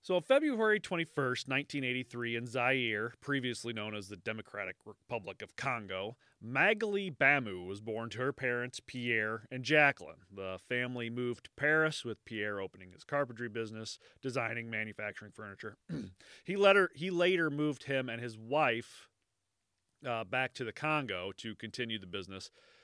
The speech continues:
So thirteen Mag-, thirteen-year-old Magali stayed behind with her mother's niece, Phoebe, and her husband, Ferdinand, in Dagenham, East London. And apparently she was treated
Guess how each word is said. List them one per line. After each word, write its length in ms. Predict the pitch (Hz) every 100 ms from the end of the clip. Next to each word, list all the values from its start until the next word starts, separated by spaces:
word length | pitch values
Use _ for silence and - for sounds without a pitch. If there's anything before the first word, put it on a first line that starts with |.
| _ -
So 180 | 247
thirteen 560 | 214 208 190 - 165 147
Mag-, 280 | 135 131 117 - -
thirteen-year-old 680 | 214 - 190 156 135 123
Magali 680 | 139 196 220 143 110 104 117 _ _ _
stayed 360 | - - 120 117
behind 560 | 110 113 101 90 110 -
with 300 | 104 107 107
her 200 | - 123
mother's 580 | 117 120 143 139 127 107
niece, 460 | 123 123 113 110 -
Phoebe, 640 | - - 247 170 113 117 117
and 140 | 107
her 120 | 120
husband, 380 | 104 92 85 101
Ferdinand, 640 | 156 160 110 82 73 87 - _ _
in 360 | 123 120 113 110 - 101
Dagenham, 560 | 98 123 165 156 143 135 - _ -
East 360 | 139 123 -
London. 500 | 117 151 135 85 - _ - _ _
And 120 | 151 151
apparently 500 | - 214 196 165 147
she 260 | - 170
was 200 | 156 131
treated 440 | - 139 123 113